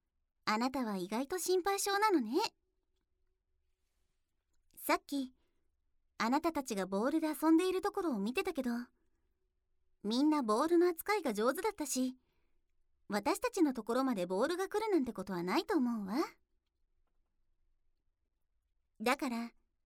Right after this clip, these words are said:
今日はいつもよりちょっぴり刺激的なことをしてみましょう。あなただって、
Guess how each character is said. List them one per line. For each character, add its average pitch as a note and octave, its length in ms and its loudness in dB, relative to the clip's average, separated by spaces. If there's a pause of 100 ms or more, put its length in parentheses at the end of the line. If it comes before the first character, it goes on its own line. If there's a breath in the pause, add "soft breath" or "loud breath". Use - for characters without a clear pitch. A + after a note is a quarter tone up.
(720)
今 C#4 300 2
日 G#3 60 -6
は F3 100 -6
い G3+ 160 -6
つ - 140 -6
も F#4+ 80 4
よ C4 160 2
り A3+ 200 -6 (580)
ち A#3 120 0
ょ G#3+ 40 -2
っ G#3 60 -12 (120)
ぴ F4 100 0
り D4+ 140 -2
刺 - 180 -4
激 C#4 220 -4
的 G#4 180 -4
な A4 120 -4
こ A4+ 100 -4
と F4+ 180 -8
を A#3+ 80 -8
し - 60 -12
て A3+ 160 -2
み A#3+ 80 2
ま B3 120 2
し B3+ 140 -4
ょ F#4+ 40 -2
う。 - 20 -6 (2250)
あ A3 100 -2
な C#4+ 160 4
た A4+ 80 -2
だ F#4 120 -2
っ - 20 -8
て、 - 160 -6